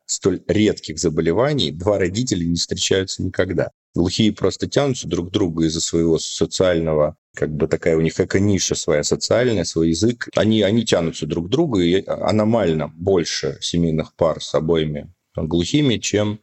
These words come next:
если бы это происходило случайно. Тугоухих семей, у которых все дети будут такие же с нарушением, только в России несколько сотен.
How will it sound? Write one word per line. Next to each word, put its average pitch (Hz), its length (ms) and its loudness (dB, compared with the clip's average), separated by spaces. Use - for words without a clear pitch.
если 92 260 0
бы 82 140 2
это 76 200 -2
происходило 82 540 -2
случайно. - 600 -4
Тугоухих 90 560 2
семей, 85 540 0
у - 80 -2
которых 82 340 0
все - 220 0
дети 82 260 0
будут 78 320 -4
такие 80 400 0
же 73 140 -4
с - 100 -6
нарушением, 90 720 0
только 98 340 0
в 85 60 -2
России 107 500 -2
несколько 90 480 -4
сотен. - 540 -4